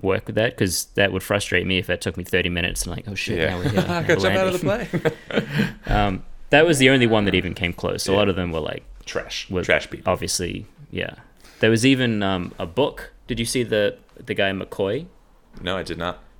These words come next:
Speaker 2: I re-,
Speaker 1: An
Speaker 2: I just
Speaker 1: F B I
Speaker 2: read the
Speaker 1: agent.
Speaker 2: story and nothing else. <laughs>
Speaker 1: An F B I agent wrote a book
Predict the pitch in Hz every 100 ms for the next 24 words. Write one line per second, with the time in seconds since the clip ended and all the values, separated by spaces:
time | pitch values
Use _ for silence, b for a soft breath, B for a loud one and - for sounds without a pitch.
0 | - _ _ - - 92 - 95 110 110
1 | 107 110 104 101 110 90 87 90 82 78
2 | 85 85 160 - - 147 117 - - -
3 | - - - - - 113 107 117 - 113
4 | 113 113 110 104 101 90 107 101 -